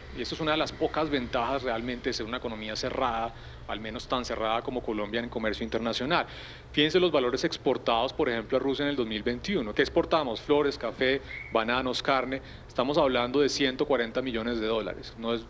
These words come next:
es menos de punto cuatro por ciento del total de las exportaciones. A Ucrania es una cosa insignificante, espe-, especialmente exportamos bananos, pero es menos del cero coma uno por ciento.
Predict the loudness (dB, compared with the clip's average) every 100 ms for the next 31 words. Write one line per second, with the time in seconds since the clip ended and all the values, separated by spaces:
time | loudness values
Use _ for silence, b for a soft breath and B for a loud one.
0 | -6 -2 0 0 0 -2 -2 -4 -4 0
1 | 0 0 -2 -4 -4 -2 -2 -4 -4 -4
2 | -2 -2 -4 -6 -8 -10 -8 -8 -6 -6
3 | -6 -12 B B B B B 2 4 4
4 | 4 2 4 2 2 0 2 2 0 -4
5 | -4 -2 -2 2 2 2 -2 -4 0 0
6 | 0 0 2 2 2 0 0 0 2 0
7 | 2 2 2 0 0 0 2 0 -2 0
8 | 0 0 4 4 4 2 0 0 -2 -2
9 | -4 -6 -4 -2 -4